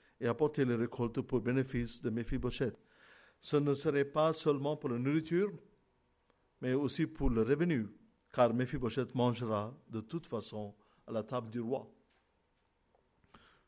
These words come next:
Siba avait quinze fils et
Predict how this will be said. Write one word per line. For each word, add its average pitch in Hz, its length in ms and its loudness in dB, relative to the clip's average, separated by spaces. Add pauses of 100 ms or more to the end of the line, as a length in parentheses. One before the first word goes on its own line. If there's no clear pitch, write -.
(2500)
Siba 170 320 6
avait 160 220 4
quinze 165 320 2
fils 180 420 0
et 143 140 2